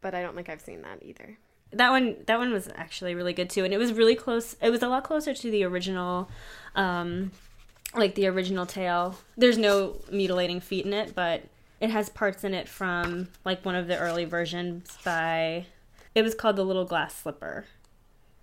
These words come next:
Speaker 2: That was one of the earliest ones. Oh, by Charles Perrault in, um,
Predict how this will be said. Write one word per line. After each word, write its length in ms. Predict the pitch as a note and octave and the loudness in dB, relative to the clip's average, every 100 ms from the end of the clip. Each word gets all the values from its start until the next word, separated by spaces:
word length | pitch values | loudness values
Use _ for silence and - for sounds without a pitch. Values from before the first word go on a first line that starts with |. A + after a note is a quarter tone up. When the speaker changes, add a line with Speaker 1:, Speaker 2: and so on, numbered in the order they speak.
| - | -8
Speaker 2:
That 100 | - | 0
was 120 | F3+ F3+ | 2 0
one 100 | E3+ | -4
of 40 | |
the 80 | E3+ | -6
earliest 320 | D#3+ D3+ - | -4 -4 -6
ones. 220 | F#2+ F3 - | -8 -2 6
Oh, 140 | G#3 | 6
by 180 | F#3 F#3 | 6 2
Charles 380 | F3+ F3 D#3+ D#3+ | 2 -2 -4 -6
Perrault 480 | - F3 - - - - _ - _ - - | -8 -6 -6 -8 -14 -20 _ -20 _ -20 -2
in, 540 | G3 F#3 F3+ F3 F3+ | 2 2 2 0 -2
um, 560 | F3+ F3 E3+ E3+ F3 F#3 | -2 -2 -2 -2 -2 -4